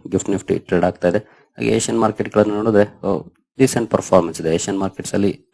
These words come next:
ಪಾಸಿಟಿವ್ ಇದೆ, ಕೋಸ್ಪಿ ಹಾಗೂ ಶಾಂಘೈ ಕಾಂಪೋಸಿಟ್ ಮಾತ್ರ ಸ್ವಲ್ಪ ನೆಗೆಟಿವ್ ಅಲ್ಲಿ ಟ್ರೇಡ್ ಆಗ್ತದೆ, ಇನ್ನೆಲ್ಲನೂ ಕೂಡ ಪಾಸಿಟಿವ್ ಅಲ್ಲಿ ಇದೆ. But ಸುದ್ದಿ ನಮ್ಮ ಇನ್ಸೈಡ್ ಇರೋದು, ಔಟ್ಸೈಡ್ ಏನಲ್ಲ. ಹಾಗಾಗಿ ಇಂಟರ್ನಲ್ ಸುದ್ದಿಗೆ ಮಾರ್ಕೆಟ್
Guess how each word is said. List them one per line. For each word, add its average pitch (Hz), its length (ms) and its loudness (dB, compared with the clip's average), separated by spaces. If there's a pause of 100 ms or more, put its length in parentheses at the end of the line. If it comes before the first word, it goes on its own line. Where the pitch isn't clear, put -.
(120)
ಪಾಸಿಟಿವ್ 98 360 4
ಇದೆ, 92 100 0
ಕೋಸ್ಪಿ 92 600 0
ಹಾಗೂ 87 220 -2
ಶಾಂಘೈ 85 340 -4
ಕಾಂಪೋಸಿಟ್ 85 480 -2
ಮಾತ್ರ 82 180 -4
ಸ್ವಲ್ಪ 82 280 -2
ನೆಗೆಟಿವ್ 82 380 -4
ಅಲ್ಲಿ 82 140 -2
ಟ್ರೇಡ್ 82 160 -2
ಆಗ್ತದೆ, 82 260 0 (500)
ಇನ್ನೆಲ್ಲನೂ 104 360 0
ಕೂಡ 98 160 2
ಪಾಸಿಟಿವ್ 92 560 4
ಅಲ್ಲಿ 87 160 4
ಇದೆ. - 400 -6 (220)
But - 300 -8
ಸುದ್ದಿ 123 400 4
ನಮ್ಮ 104 380 0 (180)
ಇನ್ಸೈಡ್ 107 400 6
ಇರೋದು, 78 360 2
ಔಟ್ಸೈಡ್ 92 400 2
ಏನಲ್ಲ. 82 260 0 (500)
ಹಾಗಾಗಿ 95 240 2
ಇಂಟರ್ನಲ್ 98 540 0
ಸುದ್ದಿಗೆ 90 600 -4
ಮಾರ್ಕೆಟ್ 87 420 -6